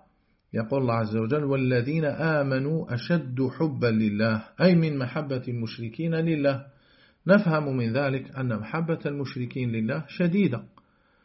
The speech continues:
آه، هذه يعني يحبونهم كحب الله، تدل على أنهم يحبون الله محبة تعظيم، محبة تعبدية، والمحبة التعبدية محبة شديدة فيها كمال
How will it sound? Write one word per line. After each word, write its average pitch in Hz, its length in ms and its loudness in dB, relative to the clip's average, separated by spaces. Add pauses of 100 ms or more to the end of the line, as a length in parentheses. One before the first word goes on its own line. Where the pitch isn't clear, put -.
(460)
آه، 117 640 -12
هذه 127 640 2 (440)
يعني 117 240 -4
يحبونهم 117 760 -4
كحب 110 400 -8
الله، 104 320 0 (680)
تدل 143 420 4
على 120 420 0
أنهم 120 280 -2
يحبون 117 500 -6
الله 135 340 -2 (440)
محبة 123 840 -2
تعظيم، 117 680 -4 (180)
محبة 113 520 -4 (340)
تعبدية، 110 800 -2 (680)
والمحبة 110 840 0
التعبدية 113 560 -2
محبة 165 380 0
شديدة 110 540 0
فيها 135 280 -4
كمال 135 520 -2